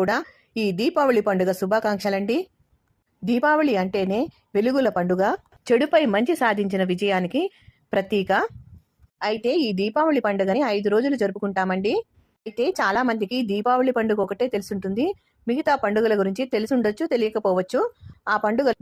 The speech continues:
జరుపుకోకపోవడం వల్ల తెలియకపోవచ్చు. వాటన్నిటి గురించి కూడా ఈ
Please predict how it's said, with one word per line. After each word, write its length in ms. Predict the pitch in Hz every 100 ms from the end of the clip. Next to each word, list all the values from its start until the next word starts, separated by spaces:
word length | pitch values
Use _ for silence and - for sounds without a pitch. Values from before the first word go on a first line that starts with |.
| 175
జరుపుకోకపోవడం 760 | 220 233 294 277 269 226 208 208
వల్ల 140 | 196 226 -
తెలియకపోవచ్చు. 720 | 196 240 226 202 190 - 330 480 - _ -
వాటన్నిటి 480 | 226 220 196 226 247 220
గురించి 280 | 196 190 190
కూడా 140 | 190 294
ఈ 40 | 202